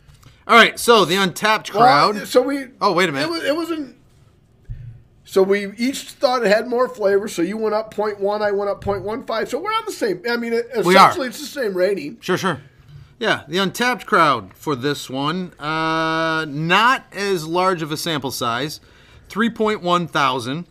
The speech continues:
Speaker 1: but still significant. And then, hey, they didn't like it as much.
Speaker 2: Really?
Speaker 1: But only by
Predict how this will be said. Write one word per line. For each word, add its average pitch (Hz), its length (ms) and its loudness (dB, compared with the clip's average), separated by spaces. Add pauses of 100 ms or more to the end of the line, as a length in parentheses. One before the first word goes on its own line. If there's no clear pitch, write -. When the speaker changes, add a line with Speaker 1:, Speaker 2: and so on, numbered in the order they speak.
(520)
Speaker 1:
but 180 160 -2
still 233 540 4 (300)
significant. 151 840 -6 (640)
And 151 160 0
then, 165 580 0 (720)
hey, 180 460 2 (680)
they 170 380 2
didn't 180 580 0
like 156 320 0
it 131 80 -2
as 123 180 -4
much. 131 500 -6
Speaker 2:
Really? 339 480 -6
Speaker 1:
But 165 220 2
only 208 380 2
by 170 580 4